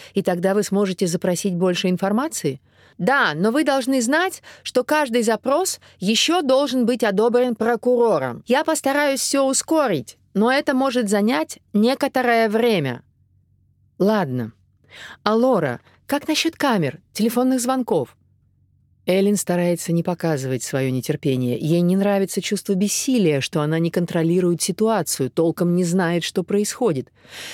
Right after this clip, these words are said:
"Мы проверили камеры на станции. Никто, похожий на Лору, не сходил с автобуса и не садился на фуникулёр ни в тот вечер, ни на следующий день. Мы проверили и местные таксопарки.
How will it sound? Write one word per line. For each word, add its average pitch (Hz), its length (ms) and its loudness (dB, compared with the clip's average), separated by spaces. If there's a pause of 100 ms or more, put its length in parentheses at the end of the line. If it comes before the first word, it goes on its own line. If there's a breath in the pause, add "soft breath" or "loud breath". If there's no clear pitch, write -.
(140)
"Мы 285 340 4
проверили 254 640 2
камеры 208 460 0
на 196 160 0
станции. 135 640 -4
Никто, 277 480 0
похожий 202 480 0
на 165 160 2
Лору, 240 540 2
не 226 160 2
сходил 226 400 0
с - 100 -4
автобуса 175 720 -2
и 233 80 -2
не 285 180 0
садился 214 520 0
на 160 200 0
фуникулёр 175 800 0 (420)
ни 254 220 2
в - 60 -12
тот 269 240 0
вечер, 160 520 -2
ни 214 220 2
на 277 160 2
следующий 175 500 -2
день. 139 340 -8 (380 loud breath)
Мы 262 180 2
проверили 233 840 2
и 240 180 2
местные 247 480 2
таксопарки. 220 840 -2